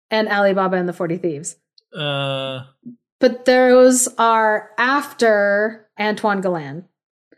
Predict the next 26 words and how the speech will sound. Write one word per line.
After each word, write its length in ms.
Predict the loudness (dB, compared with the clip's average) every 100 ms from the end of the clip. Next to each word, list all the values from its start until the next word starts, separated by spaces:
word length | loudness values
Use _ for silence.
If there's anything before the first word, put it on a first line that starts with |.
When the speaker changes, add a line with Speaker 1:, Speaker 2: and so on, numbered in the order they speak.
| _ _
Speaker 1:
So 1300 | -8 -4 2 4 6 6 6 4 6 6 4 0 -10 _ _ _ _ _ _ 0
they 140 | 4
don't 200 | 4 2
count 320 | 0 2 2
because 260 | 2 2 4
they 160 | 4 4
were 140 | 4
translated 680 | 2 0 2 2 2 2 -2
from 640 | -2 0 0 -4 -8 -12 _ _ _ _ _ _ _ _ _ _ _ _ _ _ -20 -18 0
his 280 | 4 4 2
French 680 | 2 2 4 0 -2 -6 -8 _
back 360 | 0 2 0 0
into 720 | 2 2 4 2 2 2 -2 -6 _ _ _ -20 -12
Arabic. 460 | -2 2 2 0 0
But 300 | 0 0 -8 -20 -20 _ _ 2
also 460 | 4 6 6 4
what 360 | 6 4 2 4
is, 400 | 6 6 2 -4 -12 -14
<laughs> 160 | -8
what 200 | 2 4
is 180 | 4 2
kind 280 | 2 4 2
of 160 | 2
beautiful 400 | 0 0 2 0
about 360 | 0 0 -2 -2
that 320 | -2 -2 -4